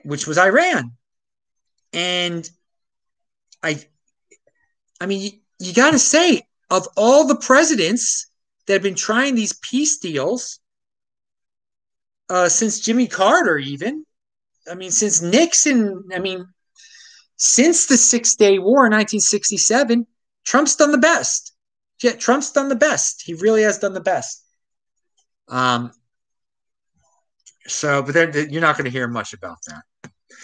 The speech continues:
But, uh, but it, it, it's a good thing. It, it's not, I think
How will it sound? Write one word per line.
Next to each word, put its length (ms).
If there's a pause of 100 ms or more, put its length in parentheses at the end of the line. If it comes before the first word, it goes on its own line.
(360)
But, 220 (140)
uh, 340 (560)
but 320 (800)
it, 360
it, 80 (840)
it's 340
a 60
good 240
thing. 220 (100)
It, 180
it's 160
not, 220 (800)
I 80
think 300